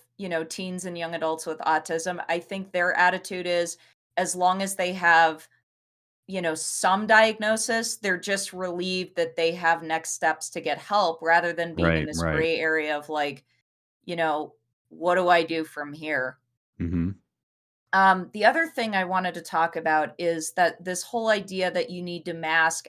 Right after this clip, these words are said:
Speaker 1: as a way to maintain friendships. And,
Speaker 2: Mm.
Speaker 1: and I see a lot of parallels between, you know, people who mask their autism out of, you know, fear of bullying and rejection. That's very similar to, and not the same,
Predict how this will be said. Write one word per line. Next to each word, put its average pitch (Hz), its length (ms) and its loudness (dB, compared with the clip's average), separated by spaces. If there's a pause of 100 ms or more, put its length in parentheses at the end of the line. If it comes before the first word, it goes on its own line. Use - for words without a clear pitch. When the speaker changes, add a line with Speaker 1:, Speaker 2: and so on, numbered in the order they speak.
Speaker 1:
as 165 160 -4
a 160 80 -2
way 156 280 -2
to 160 160 -12
maintain 151 540 -12
friendships. 143 680 -6
And, 160 220 -6 (340)
Speaker 2:
Mm. 92 200 -2
Speaker 1:
and 208 100 4
I 220 100 6
see 277 280 -2
a 339 60 4
lot 196 260 6
of 196 160 0
parallels 180 680 0
between, 170 760 -10 (480)
you 190 120 -6
know, 170 160 0
people 202 400 -8
who 190 140 -6
mask 175 360 2
their 175 160 -2
autism 165 800 0
out 165 160 2
of, 156 240 -2 (180)
you 175 140 -10
know, 160 140 -6
fear 160 320 -6
of 156 100 -10
bullying 226 380 0
and 185 100 -6
rejection. 175 580 0
That's 165 240 -2
very 185 320 -2
similar 170 640 -4 (100)
to, 160 380 -4 (300)
and 220 300 0
not 254 260 8
the - 80 2
same, 190 540 -4